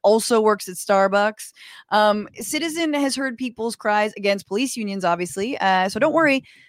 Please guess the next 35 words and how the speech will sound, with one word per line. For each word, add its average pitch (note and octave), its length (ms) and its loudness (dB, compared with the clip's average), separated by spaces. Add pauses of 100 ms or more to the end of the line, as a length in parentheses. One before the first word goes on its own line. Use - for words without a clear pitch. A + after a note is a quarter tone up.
(100)
their D#4+ 160 4
workers G4 320 0
definitely D#4 300 2
won't C4 180 4
be B3 100 4
able A3 160 2
to G#3 80 0
form G#3 340 0
one, D#3 200 -4
all F3+ 80 -6
right? A#3+ 380 4
So A3 120 -6
there's A#3+ 500 -2 (160)
maybe A3+ 300 0
a C#4 60 -4
silver C#4 340 -2
lining. D4+ 360 0 (680)
Um, B3 400 4 (680)
if B3 120 0
you C#4 120 0
think D#4+ 240 -4
that F4+ 100 -4
I'm D4+ 120 2
being C4 200 2
hyperbolic, G#3 560 2
though, F3+ 200 4
uh, F#3 320 2
on A3 120 4
its C4 140 -2
own C#4+ 340 4
website, G#3 540 -2
Citizen B3 480 -6
basically G#3+ 480 -4
sells G3 400 -2
itself E3+ 480 -2